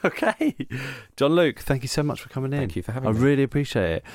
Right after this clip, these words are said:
Speaker 1: If people wanna hear more from you, where can they find you?
Speaker 2: Um, my website,
Speaker 1: Yes.
Speaker 2: uh, johnlukeroberts dot co dot U K.
Speaker 1: Great.
Speaker 2: I'm on Twitter at J Luke Roberts.
Speaker 1: Yes.
Speaker 2: Um,
Speaker 1: So you're at Edinburgh at the minute as well.
Speaker 2: Yeah.
Speaker 1: Um,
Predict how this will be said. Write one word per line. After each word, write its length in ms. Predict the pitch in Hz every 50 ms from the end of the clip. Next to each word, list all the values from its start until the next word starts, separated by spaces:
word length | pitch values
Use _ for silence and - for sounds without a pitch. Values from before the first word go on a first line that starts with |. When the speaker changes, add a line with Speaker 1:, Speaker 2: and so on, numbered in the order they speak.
| - - -
Speaker 1:
If 120 | 127 -
people 240 | - 165 - - 139
wanna 140 | 147 147 143 127
hear 120 | 135 135
more 180 | 131 139 147 143
from 200 | - 113 98 87
you, 100 | 85 87
where 100 | 98 101
can 140 | - 117
they 80 | 117 110
find 300 | - - 131 131 123 104
you? 60 | 87 80 76 - - - - - _ _ -
Speaker 2:
Um, 260 | 110 104 101 104 104
my 300 | - 110 104 104 101 101
website, 760 | 101 98 95 95 107 104 101 - - 170 180 175 - - - -
Speaker 1:
Yes. 220 | 95 98 113 131 107
Speaker 2:
uh, 100 | 98 92
johnlukeroberts 540 | 95 - 113 110 113 - 107 107 104 - -
dot 140 | 120 - -
co 120 | - 117
dot 140 | 107 110 -
U 80 | 110 104
K. 240 | - - 139 196 269 _ _ -
Speaker 1:
Great. 220 | - 95 101 117 -
Speaker 2:
I'm 140 | - 98 98
on 140 | 101 98 95
Twitter 460 | - - 127 - - 156 156 147 - - -
at 200 | 107 - - 113
J 240 | - 113 110 113
Luke 460 | 110 104 101 104 107 - - - - _
Roberts. 460 | - 110 104 113 - - - - - -
Speaker 1:
Yes. 420 | - 95 104 120 143 - - - - _ _ -
Speaker 2:
Um, 400 | 101 101 98 98 98 98 95 - _ _ _ _ _ _ _ _ - -
Speaker 1:
So 140 | - - 156
you're 180 | 156 156 156
at 160 | 151 156 160 151
Edinburgh 320 | 135 139 127 120 117 98
at 40 | 101
the 60 | 104
minute 280 | 104 101 95 107 123 -
as 140 | - 107 -
well. 300 | 104 95 98 117 131 143
Speaker 2:
Yeah. 140 | - 120 135 - _ _ - - - - -
Speaker 1:
Um, 360 | - 127 120 120 120 120 117